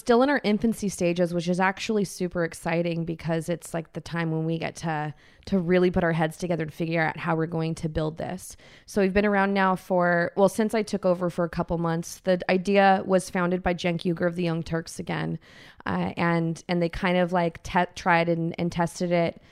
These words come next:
saw that it actually works. And so then I started actually building the organization a couple months ago with these volunteers. And, and so, uh, we have right now in the process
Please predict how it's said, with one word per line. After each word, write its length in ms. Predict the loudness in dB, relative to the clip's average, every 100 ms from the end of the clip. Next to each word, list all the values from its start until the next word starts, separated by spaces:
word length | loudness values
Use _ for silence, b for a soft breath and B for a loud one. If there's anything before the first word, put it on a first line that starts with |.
| b
saw 360 | -4 4 8 8
that 160 | 6
it 100 | 6
actually 460 | 4 4 0 -2 -2
works. 480 | 2 4 2 0 -8
And 120 | -6 -2
so 140 | 0
then 220 | 0 0
I 160 | 0 -2
started 520 | -2 -2 -2 -4 -10 -18 -10 -4
actually 300 | -2 0 -2
building 400 | 4 4 6 2
the 60 |
organization 640 | 2 0 0 0 -2 -4 -6
a 20 |
couple 260 | -6 -4 -2
months 260 | -2 -2
ago 200 | -2 -2
with 200 | 0 0
these 180 | -2 -4
volunteers. 720 | -4 -6 -6 -6 -4 -4 -8 -14 B B B B
And, 500 | 4 4 4 0 -4 -2
and 240 | -2 0
so, 680 | -2 4 6 6 4 2 -4 -4
uh, 220 | -2 -2
we 220 | -2 0
have 300 | 4 4 4
right 220 | 2 0 2
now 420 | 4 6 6 4
in 100 | 0
the 80 | -2
process 1040 | -2 2 2 2 2 2 2 -2 -8 -16